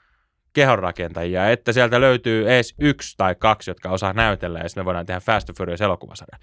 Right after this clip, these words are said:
Ken tietää, tuolla on, tiedätkö, joku, öö, vaikka lentokoneisiin pohjautuva toiminta-elokuvasarja, mutta kun meillä ei ole yhtään lentäjän näköistä, hyvän näköistä, hyvää näyttelijää vielä,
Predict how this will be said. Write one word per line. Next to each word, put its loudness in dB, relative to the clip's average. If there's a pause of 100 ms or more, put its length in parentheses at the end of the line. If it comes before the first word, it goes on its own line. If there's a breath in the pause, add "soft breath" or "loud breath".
(260 loud breath)
Ken 4
tietää, 2
tuolla 4
on, -2
tiedätkö, 2
joku, 0 (1040)
öö, 4 (560)
vaikka 2 (280 soft breath)
lentokoneisiin 2
pohjautuva 2
toiminta-elokuvasarja, 0
mutta -6
kun -2
meillä 4
ei 4
ole 4
yhtään 0
lentäjän 0
näköistä, -2
hyvän 2
näköistä, -4
hyvää 0
näyttelijää -4
vielä, -2